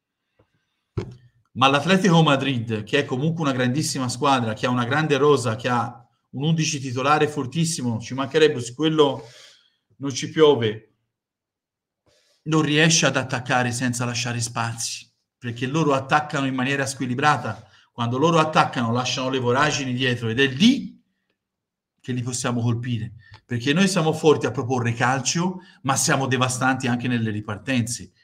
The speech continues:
ed è lì che Thuram, Dumfries, soprattutto Çalhanoğlu, che dovrà uscire dalla gabbia, gli verrà fatta stasera,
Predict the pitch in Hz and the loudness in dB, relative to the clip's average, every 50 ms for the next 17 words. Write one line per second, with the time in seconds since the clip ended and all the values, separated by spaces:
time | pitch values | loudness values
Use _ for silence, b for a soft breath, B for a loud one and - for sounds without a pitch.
0 | _ _ - 117 131 139 156 156 151 156 - - - - - 131 - - 127 123 | _ _ -4 -2 2 6 8 8 8 10 8 8 8 6 2 -4 -2 -2 0 4
1 | 135 143 143 139 135 139 135 135 - - _ _ _ _ _ - 156 151 151 127 | 6 8 8 8 6 2 -2 -4 -6 -10 _ _ _ _ _ 4 6 6 6 4
2 | 113 - 143 139 - - - - b b b b b b b - 156 151 165 165 | 2 0 -2 -2 0 -2 -4 -4 b b b b b b b -4 -2 0 0 0
3 | 165 175 156 - 160 - - 160 151 151 156 160 165 160 156 151 147 147 143 147 | 0 -2 -2 0 0 2 4 4 4 6 8 8 8 8 8 4 2 2 2 2
4 | 139 151 147 143 139 - - 151 147 143 147 139 139 135 143 147 143 143 135 151 | 4 4 4 4 4 2 2 2 2 2 4 4 4 6 6 6 6 6 6 4
5 | 143 135 135 139 135 139 139 131 - 147 139 - 147 131 - 135 120 - 156 151 | 2 2 2 0 0 0 0 0 0 -2 -4 -4 -6 -6 -6 -8 -4 -2 0 0
6 | 143 135 B | 0 -2 B